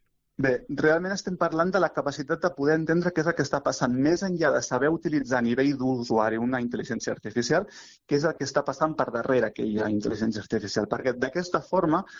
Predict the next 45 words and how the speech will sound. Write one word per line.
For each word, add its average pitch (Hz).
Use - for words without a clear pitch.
pots 165
aconseguir 151
ser -
més 147
creatiu 117
amb 120
ella 135
i 135
fins 131
i 131
tot 143
arribar 147
a 165
resoldre 139
problemes 135
que 127
realment 135
no 135
tenen 135
solucions 123
avui 104
en 113
dia 151
o 147
fins 123
i 123
tot 143
solucionar, 139
eh, 123
altres 135
aspectes 143
on 139
encara 127
no 120
s'està 120
de 123
tota 123
eficient. 113
Això -
realment 170
és 160
un 156
component 135
que 123
és -